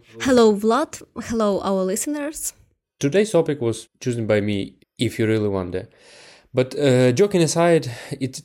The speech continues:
Speaker 2: is an, an important topic, and today we will announce also some changes to our podcast approach, so stay tuned, uh, by the end of the episode.
Speaker 1: Yes, a lot of news,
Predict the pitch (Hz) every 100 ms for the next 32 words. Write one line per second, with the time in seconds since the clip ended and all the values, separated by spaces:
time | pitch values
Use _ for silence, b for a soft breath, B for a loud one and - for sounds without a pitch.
0 | - 143 135 139 127 123 139 123 104 95
1 | 87 - 92 - 107 107 104 127 160 139
2 | 127 117 117 123 120 110 - - 104 101
3 | 101 95 95 - 101 92 - 139 123 98
4 | - - 95 95 - 92 90 107 107 95
5 | - 90 98 98 - 107 101 - - 120
6 | 123 123 117 113 107 104 95 92 92 92
7 | 92 90 90 90 92 95 87 87 90 -
8 | - - 226 - - - - 233 220 226
9 | 269 262 - 220 208 180 -